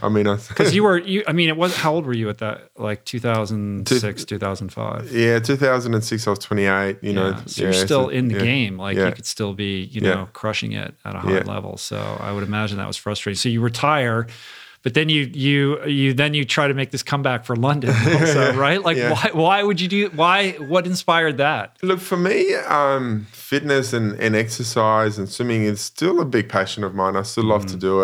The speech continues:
Speaker 1: it. And, um, I swim more in the open water these days, but, um, you know, I always feel better after it. And I, I was started, I actually did a few crazy things. I did a couple adventure races down in Tasmania, which is,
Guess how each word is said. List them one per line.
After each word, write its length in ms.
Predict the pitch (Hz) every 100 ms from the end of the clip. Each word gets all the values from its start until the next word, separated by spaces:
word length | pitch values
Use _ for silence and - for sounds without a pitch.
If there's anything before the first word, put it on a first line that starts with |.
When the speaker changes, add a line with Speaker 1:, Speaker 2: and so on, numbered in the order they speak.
| 95
Speaker 1:
it. 80 | 92
And, 140 | 90 - - - -
um, 320 | - 98 95
I 80 | 98
swim 760 | 107 127 123 104 101 110 107 -
more 220 | 113 113 113
in 60 |
the 140 | 104 98
open 260 | 98 107
water 220 | 101 101 98
these 280 | 101 104
days, 340 | - 104 101 -
but, 280 | 113 107 107 - - -
um, 420 | 117 117 117 117 117 - 403
you 140 | 123 113
know, 140 | 113 113 127
I 120 | 127
always 440 | - 139 143 -
feel 140 | 127 110
better 240 | 113 107
after 440 | 104 113 113 113 104
it. 40 |
And 120 | 107 107
I, 140 | 110 113 - 160
I 80 |
was 160 | 151 147
started, 320 | - 165 185
I 100 | 143
actually 200 | 143 143
did 140 | 135 127
a 40 |
few 160 | 113 117
crazy 400 | 113 113 110 113
things. 300 | 113 113 113
I 40 |
did 180 | 110 113
a 80 | 117
couple 320 | 117 107 113
adventure 420 | 104 107 107 110
races 460 | 107 104 110 107 98
down 200 | 107 107
in 60 |
Tasmania, 760 | 107 110 104 104 104 107 101 98 - - - -
which 220 | 101 101
is, 180 | 98